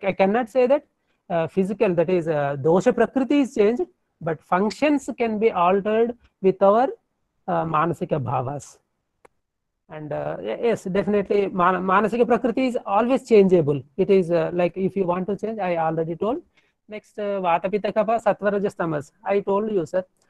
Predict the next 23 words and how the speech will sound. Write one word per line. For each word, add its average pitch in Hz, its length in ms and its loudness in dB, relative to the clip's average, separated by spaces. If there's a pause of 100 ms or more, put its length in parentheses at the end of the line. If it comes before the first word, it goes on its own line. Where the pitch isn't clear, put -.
(200)
Like, 185 220 -10
uh, 175 240 -4
sattva, 190 400 0
rajas, 247 240 0
tamas, 233 400 0
from 220 260 0
the 226 80 0
sattva, 214 360 -2
rajas, 220 220 0
tamas, 220 320 -4
everything 202 460 0
evolved, 165 500 2 (200)
and, 180 200 0
uh, 175 160 -2
with, 185 220 0
uh, 180 140 4 (320)
uh, 165 260 -2
various, 190 460 2
uh, 180 100 2
combinations 190 760 0
and, 180 220 -8
uh, 170 140 -14
permutations, 175 720 -10